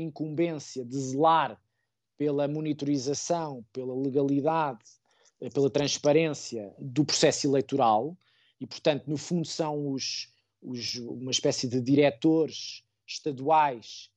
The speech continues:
do processo eleitoral, que vão ficar com a faca e o queijo na mão. É evidente que depois há tribunais, há processos de recontagem, tudo isso, mas são figuras que vão estar no olho do furacão.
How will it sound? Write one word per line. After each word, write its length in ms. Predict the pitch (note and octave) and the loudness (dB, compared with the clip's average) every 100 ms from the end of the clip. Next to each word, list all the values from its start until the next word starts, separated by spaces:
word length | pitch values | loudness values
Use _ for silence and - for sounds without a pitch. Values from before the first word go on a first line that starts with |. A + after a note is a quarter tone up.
| _ _ | _ _
do 140 | C3 D#3+ | 2 2
processo 440 | - - C#3 - | 4 2 0 0
eleitoral, 640 | C3 C3 - C3+ A2+ D#3 - | 0 0 0 2 2 2 -6
que 80 | C#3+ | -10
vão 120 | D3 | -8
ficar 300 | - D3+ C3+ | -4 0 0
com 120 | - | -2
a 20 | |
faca 300 | C3+ D#3 - | 0 0 0
e 40 | C#3 | -4
o 40 | |
queijo 300 | - C3+ A2 | -4 -6 -6
na 80 | A#2+ | -10
mão. 300 | A2+ G2 D3 _ _ _ _ - | -10 -12 -16 _ _ _ _ -6
É 60 | |
evidente 320 | B2+ C3+ C#3 - | -2 0 0 -4
que 60 | |
depois 220 | - B2 | -6 -4
há 80 | A#2+ | -2
tribunais, 760 | A2 A#2+ A2 C3 D#3 D#3+ A#2+ A#2 | -2 -6 -4 0 2 2 0 -4
há 140 | A2 | -6
processos 500 | - - A#2 G#2+ - A#2 | -8 -10 -8 -8 -12 -14
de 100 | G#2+ | -20
recontagem, 760 | - A2 G#2 B2+ D3+ C#3+ A2 | -8 -6 2 4 6 4 0
tudo 260 | B2 G#2+ A2 | -6 -6 -6
isso, 340 | A#2 - D#3 _ _ _ _ - - - | -6 -8 -14 _ _ _ _ -20 -20 -8
mas 300 | C3+ D3 D3+ | 0 2 2
são 180 | - E3+ | 0 -4
figuras 800 | - D#3 C3+ D#3 E3+ F#3 - - | -4 -6 -2 0 0 -4 -8 -12
que 400 | - E3 F3+ G#3 - _ _ _ - | -6 -2 -2 -4 -10 _ _ _ -10
vão 280 | A#2+ D#3+ | -4 -2
estar 480 | D3 - D#3+ D#3 E3+ | -2 0 4 6 4
no 560 | F#3 - C3+ C3+ B2+ C3+ | 0 -14 -14 -10 -2 4
olho 160 | G3 | 4
do 100 | D#3+ | 4
furacão. 460 | E3+ E3+ D3 - | 0 -2 -2 -4